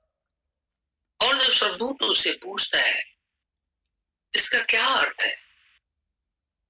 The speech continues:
तो सत्रह के पन्द्रह पद में दूत कहता है, "ये पानी जो तू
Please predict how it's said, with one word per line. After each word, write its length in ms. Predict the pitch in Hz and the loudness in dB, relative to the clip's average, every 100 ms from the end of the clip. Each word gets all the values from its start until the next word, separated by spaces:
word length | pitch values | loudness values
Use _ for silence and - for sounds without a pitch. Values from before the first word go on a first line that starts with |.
| _ _ _ _ _ _ - | _ _ _ _ _ _ -2
तो 80 | 220 | 0
सत्रह 400 | - - 294 285 | 2 0 0 0
के 340 | 202 160 120 | 0 0 0
पन्द्रह 680 | - 190 208 214 175 127 - _ _ _ _ _ 170 | -2 -4 -2 0 0 0 -4 _ _ _ _ _ -2
पद 140 | 170 | 0
में 340 | 160 - - - _ _ _ _ _ _ _ _ _ | 0 0 0 -6 _ _ _ _ _ _ _ _ _
दूत 320 | - 208 220 - - - | -4 -2 -2 -6 -8 -2
कहता 260 | 143 - | 0 2
है, 380 | 175 - 107 - - - _ _ _ _ _ - | 2 2 2 -2 -8 -20 _ _ _ _ _ -4
"ये 80 | 175 | -2
पानी 380 | - 170 214 269 | 2 0 2 0
जो 180 | 185 175 | 0 -2
तू 480 | - 170 156 - | -2 -6 -6 -14